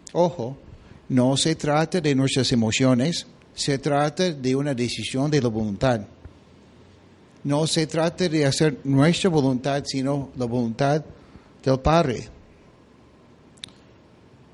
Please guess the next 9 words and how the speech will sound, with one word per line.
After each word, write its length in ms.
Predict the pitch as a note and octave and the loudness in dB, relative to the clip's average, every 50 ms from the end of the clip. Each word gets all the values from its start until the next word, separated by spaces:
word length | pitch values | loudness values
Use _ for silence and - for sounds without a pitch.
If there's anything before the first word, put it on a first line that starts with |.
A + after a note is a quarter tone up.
| - - - - - _ - - - - - - - - - - _ - - | -20 -20 -20 -20 -20 _ -20 -20 -20 -20 -20 -20 -20 -20 -20 -20 _ -18 -6
Dios 200 | - F#3 G3 F#3+ | -4 -2 -2 -2
tiene 240 | - G#3+ G#3 G#3 G3+ | -2 -2 -2 -2 0
lo 120 | E3+ F#3 | 0 0
que 160 | F3 - D#3+ C3+ | 0 0 -4 -4
se 140 | - D3+ | -2 -4
llama 320 | C3 C#3 D#3+ E3 E3 E3+ D3+ | -4 -4 -4 -2 -2 -4 -4
su 300 | - - D3 C#3 C3+ A#2+ | -4 -4 -4 -4 -4 -4
voluntad 500 | A#2+ C3 C3 C3 C3 B2 - D#3 D3+ C#3 | -4 -4 -2 -2 -2 -2 -2 -2 -4 -2
perfecta 560 | - C3+ A#2+ - D#3 D#3+ D#3 - A#3 C4 C4 | -6 -6 -2 -2 -2 -2 -2 -2 -2 -2 -4